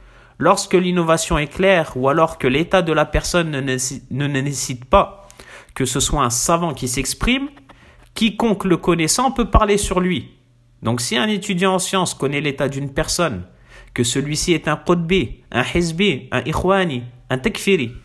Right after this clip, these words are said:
ou autre, il connaît sa situation parfaitement. De plus, il fait partie des gens de son pays.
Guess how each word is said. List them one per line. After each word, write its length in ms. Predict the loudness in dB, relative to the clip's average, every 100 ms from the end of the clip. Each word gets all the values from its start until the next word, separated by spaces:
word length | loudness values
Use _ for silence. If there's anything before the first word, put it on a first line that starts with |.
| -2
ou 140 | 2
autre, 340 | 4 2 -4 -8 -20 -20 -20 -20 -20 -20 -20 -20 -20 -20 -8
il 160 | -6 2
connaît 260 | 4 4 2
sa 140 | 0
situation 600 | 0 -2 2 2 2 -2
parfaitement. 760 | 2 0 2 -2 0 -2 -4 -14 -20 _ _ -20 -20 _ _ -20 -20 -20 -20 -20 -20 -20 -20 _ _ _ _ _ _ _ _ _ -2
De 120 | 0
plus, 380 | 2 2 2 0
il 100 | 0
fait 160 | 0
partie 300 | 0 0 -2
des 140 | 0 2
gens 140 | 2
de 100 | 2
son 200 | 0 2
pays. 360 | 2 2 -2